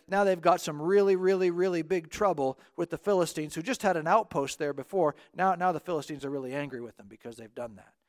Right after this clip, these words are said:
There's, a, there's all this hearing going on. So, so, so how is Saul shaking out as the people's hope? Well, they wanted a king like the nations. Saul had been their alternative to the Lord in terms of trusting in a king to, to rescue them. And when we ask how that's going, we have to say it's not going very well,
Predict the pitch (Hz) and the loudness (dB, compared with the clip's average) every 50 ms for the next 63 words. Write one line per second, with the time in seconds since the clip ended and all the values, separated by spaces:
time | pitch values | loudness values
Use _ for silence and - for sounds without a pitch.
0 | _ _ _ _ - 123 127 143 151 143 139 143 135 139 151 143 135 131 - - | _ _ _ _ -16 -12 -10 -8 -8 -8 -8 -8 -4 -4 -4 -4 -4 -8 -10 -6
1 | - 180 185 165 151 143 135 - - - _ _ _ - 147 135 127 123 139 165 | -4 -4 -2 -2 -4 -6 -8 -12 -18 -20 _ _ _ -4 -2 -2 -2 0 0 2
2 | 175 160 127 110 110 - 185 170 160 - - - - - 202 180 - 190 160 160 | 2 2 2 -2 0 2 2 2 2 0 -4 -14 -4 -2 -2 0 0 0 4 8
3 | 202 226 254 240 226 190 - - 247 247 233 214 - - - 214 208 - 196 180 | 10 12 12 12 10 8 6 6 8 8 10 8 6 6 4 2 2 2 0 0
4 | 190 214 214 202 190 180 170 156 170 165 - 185 175 - - 135 127 - - 254 | 2 6 6 6 6 6 2 -2 -4 -6 -4 -6 -6 -4 -6 -8 -4 6 8 8
5 | 220 175 180 165 - - - _ _ _ _ _ _ - 143 151 160 151 151 143 | 10 10 8 4 0 -6 -20 _ _ _ _ _ _ 0 2 2 2 2 -2 -6
6 | 143 - 127 139 160 185 185 185 - - 208 208 214 233 233 - 262 262 262 240 | -6 -4 -4 -4 -2 -2 -4 -4 -2 -2 -2 0 0 0 0 0 0 2 4 4
7 | 220 - 226 233 302 330 - - - _ _ _ _ - - 135 147 170 147 175 | 4 2 0 -2 -2 -4 -8 -12 -14 _ _ _ _ -10 -6 -4 -4 -2 -2 -4
8 | 190 202 196 202 202 208 - - 214 247 254 240 220 220 240 226 - 262 247 254 | -4 -2 2 4 4 4 4 2 2 2 4 4 6 6 4 4 0 0 0 4
9 | 247 254 247 226 214 226 233 220 208 196 214 208 190 202 180 - - - 233 226 | 6 8 10 10 10 10 8 4 0 -2 -4 -4 -4 -6 -8 -4 -2 0 0 0
10 | - - 233 233 233 233 233 - - 233 214 226 233 208 226 214 196 - - - | -2 -6 -8 -8 -8 -8 -10 -8 -6 -6 -4 -4 -4 -2 -2 -2 -2 -4 -10 -20
11 | _ _ - - 202 196 233 262 262 - - - 233 208 160 151 151 175 247 - | _ _ -6 -4 0 4 4 4 4 4 0 -2 -2 -2 0 0 0 0 -2 -4
12 | - - _ _ _ _ _ _ - - 165 170 165 160 165 196 233 247 233 - | -10 -16 _ _ _ _ _ _ -12 -10 -10 -8 -6 0 4 6 6 6 4 2
13 | - 240 240 233 233 226 - - - - 277 294 262 214 165 165 185 208 196 190 | 2 2 4 4 4 2 0 -4 2 6 8 8 10 8 6 2 0 -2 -2 0
14 | 190 196 208 - 214 190 - 185 175 185 196 - - 190 214 226 226 208 208 208 | 0 0 0 -2 -4 -6 -4 -2 -2 -2 -4 -4 -4 0 0 0 0 -2 -2 -4
15 | 202 202 190 180 190 190 185 180 175 175 214 220 196 170 170 208 240 - | -2 -4 -4 -2 -2 0 0 0 2 6 8 8 10 10 8 8 6 4